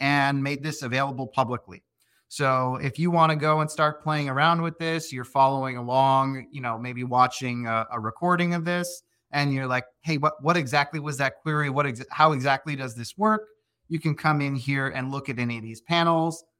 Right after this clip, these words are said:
see exactly how the visualizations are configured, how the query is set up, how the variables are set up. All of that information is here and, uh,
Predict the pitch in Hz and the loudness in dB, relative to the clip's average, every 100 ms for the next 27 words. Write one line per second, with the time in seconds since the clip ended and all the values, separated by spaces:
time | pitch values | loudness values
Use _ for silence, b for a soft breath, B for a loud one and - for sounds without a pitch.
0 | _ - 139 117 131 131 131 139 123 127 | _ -10 -10 -4 2 2 2 -2 0 6
1 | 127 127 123 117 101 110 113 113 160 170 | 6 6 0 -8 -10 -14 -12 -8 -4 -2
2 | 175 156 156 156 151 147 131 139 131 135 | -2 -4 -6 -8 -6 -6 -6 -8 -10 -12
3 | _ _ - 120 98 - 170 165 156 151 | _ _ 0 2 0 -2 2 2 2 0
4 | 143 151 139 135 131 - 123 107 101 135 | -2 -2 2 4 2 0 -6 -4 -2 2
5 | 147 147 139 135 127 131 139 131 123 117 | 4 4 0 -4 -4 -4 -2 0 0 -2
6 | - _ _ - 156 156 151 143 139 143 | -12 _ _ 4 6 8 4 2 -4 -8
7 | 131 127 139 127 113 - 127 127 123 120 | -8 -6 -6 -6 -8 -8 -6 -2 -2 -2
8 | 110 | -4